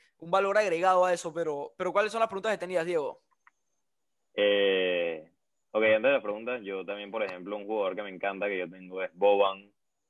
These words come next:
Speaker 2: que es un jugador súper alto de la N B A, eh, y lo tengo porque me gusta, no por el tema de inversión. Pero
Speaker 1: Sí.
Speaker 2: lo que iba a decir, eh, ¿por qué ustedes piensan que el mercado,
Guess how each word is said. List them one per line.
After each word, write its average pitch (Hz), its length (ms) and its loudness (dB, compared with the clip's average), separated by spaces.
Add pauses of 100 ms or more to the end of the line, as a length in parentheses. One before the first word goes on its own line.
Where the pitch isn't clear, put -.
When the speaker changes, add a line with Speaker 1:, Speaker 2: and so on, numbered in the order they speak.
(180)
Speaker 2:
que 92 120 -4
es 90 80 -4
un 92 120 -4
jugador 92 240 2 (120)
súper 98 260 2
alto 92 220 2
de 98 80 2
la 98 80 -2
N 87 100 -6
B 87 160 -2
A, 85 340 -2 (160)
eh, 90 440 -4 (1160)
y 104 100 2
lo 101 120 4
tengo 101 240 0
porque 117 160 2
me 95 100 0
gusta, 107 300 0
no 92 140 -2
por 104 180 0
el 90 220 0
tema 95 200 -4
de 101 60 -6
inversión. 85 560 -6 (120)
Pero 110 220 6
Speaker 1:
Sí. 104 120 6
Speaker 2:
lo 101 100 2
que 101 60 -2
iba 123 120 2
a 123 100 2
decir, 95 300 -8 (840)
eh, 101 640 -6 (580)
¿por 113 140 -2
qué 123 120 0
ustedes 131 440 -4
piensan 123 680 -6 (760)
que 95 540 0
el 98 140 -6
mercado, 104 760 2